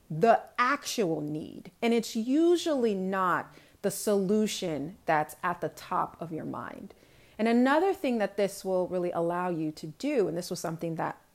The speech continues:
my wise council member actually brought to my attention, it will allow you to start to problem solve from a different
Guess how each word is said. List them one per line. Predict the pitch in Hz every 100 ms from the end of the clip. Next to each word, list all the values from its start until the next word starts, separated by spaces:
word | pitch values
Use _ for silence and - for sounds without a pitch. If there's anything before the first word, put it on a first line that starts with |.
| _
my | 233 156
wise | 156 170 175
council | - 262 392 214
member | 180 165 160 160
actually | 156 -
brought | 170 165 -
to | 185
my | 185 190
attention, | 269 247 180 156 - 156 156 - - - - _
it | 247
will | 247 240
allow | 233 226 262
you | 277 247 247
to | 240 233
start | - 214 208
to | -
problem | 175 - 165 170 202 254
solve | 254 302 302 320 330 330 _
from | - 226
a | 202
different | 170 - 226 226 - 220 196